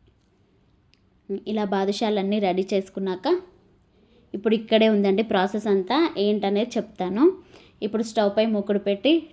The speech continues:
డీప్ ఫ్రైకి సరిపడా ఆయిల్ తీసుకొని ఆయిల్ కొంచెం బా-, ఇప్పుడు ఆయిల్ బాగా హీట్ అయిన తర్వాత స్టవ్ ఆఫ్ చేసుకోవాలి. ఆయిల్ కొంచెం మళ్ళీ గోరువెచ్చగా అయిన తర్వాత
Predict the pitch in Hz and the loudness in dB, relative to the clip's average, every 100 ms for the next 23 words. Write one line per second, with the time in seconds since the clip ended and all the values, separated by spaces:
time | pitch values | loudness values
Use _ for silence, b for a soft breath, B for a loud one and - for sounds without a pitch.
0 | 185 226 226 233 220 220 - 208 196 202 | -2 0 2 0 0 0 -2 -2 0 0
1 | 196 190 185 202 196 202 - 202 202 381 | 0 2 0 0 0 -2 -2 -4 0 0
2 | - _ _ _ b b b b - 190 | 0 _ _ _ b b b b -6 -2
3 | 208 226 214 208 247 220 - _ b b | -2 -2 -2 0 0 0 -4 _ b b
4 | - 247 226 214 214 220 208 202 233 226 | -10 -4 -2 0 0 0 0 -2 -2 -4
5 | 214 214 220 202 196 190 226 302 - 214 | -2 -2 0 -2 -4 -4 -2 -4 -2 0
6 | 202 208 190 180 - 175 180 233 370 370 | 0 -2 -4 -6 -6 -8 -4 0 0 0
7 | B B B B - 214 220 233 226 226 | B B B B -4 -2 0 0 -2 -2
8 | 233 214 220 208 214 214 220 220 226 214 | 0 0 0 0 2 2 0 0 -2 0
9 | 208 208 220 208 208 208 202 | 2 0 0 -2 0 -2 -2